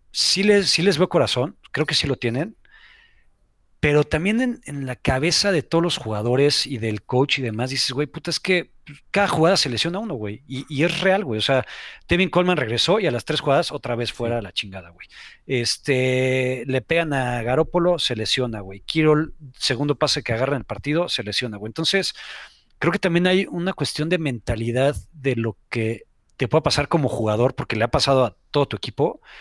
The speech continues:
Speaker 1: que ya no estás como con la misma potencia o los mismos huevos, por así decirlo, de querer ganar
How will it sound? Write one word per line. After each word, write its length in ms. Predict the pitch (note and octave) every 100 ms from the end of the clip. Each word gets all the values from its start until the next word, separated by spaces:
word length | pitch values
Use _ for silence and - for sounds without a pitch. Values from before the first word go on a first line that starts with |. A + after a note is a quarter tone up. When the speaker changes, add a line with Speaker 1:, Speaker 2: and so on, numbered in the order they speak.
| - - - - _
Speaker 1:
que 120 | -
ya 100 | C3
no 80 | D#3
estás 300 | D#3+ D#3 -
como 280 | E3+ D3 A2+
con 600 | - B2 B2 A#2+ A#2+ B2 _ _ _ _ _ _ _ -
la 160 | A#2+
misma 340 | B2+ C#3+ D#3+ -
potencia 720 | A#2 - B2 - D3+ A#2 - _ _
o 60 | A2+
los 160 | G#2+ A2+
mismos 320 | C#3+ C#3+ A2
huevos, 400 | G#2+ A#2 F3 -
por 140 | A2+
así 300 | G#2 A#2 A#2+
decirlo, 580 | A#2+ G#2 A#2 G#2+ C#3 - - - - - - - -
de 260 | A#2 C3+
querer 260 | - B2 C3
ganar 360 | B2+ C3+ C3